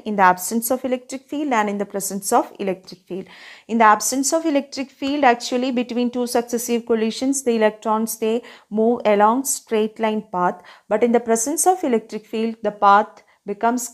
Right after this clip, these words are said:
curved, become, because it becomes an accelerated motion, and for accelerated motion,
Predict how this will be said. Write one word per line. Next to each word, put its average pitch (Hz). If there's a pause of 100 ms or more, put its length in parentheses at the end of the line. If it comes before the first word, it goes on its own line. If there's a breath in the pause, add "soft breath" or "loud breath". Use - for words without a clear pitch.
curved, 190
become, 208 (320 loud breath)
because 214
it 226
becomes 220
an 208
accelerated 220
motion, 208 (280 loud breath)
and 208
for 220
accelerated 220
motion, 233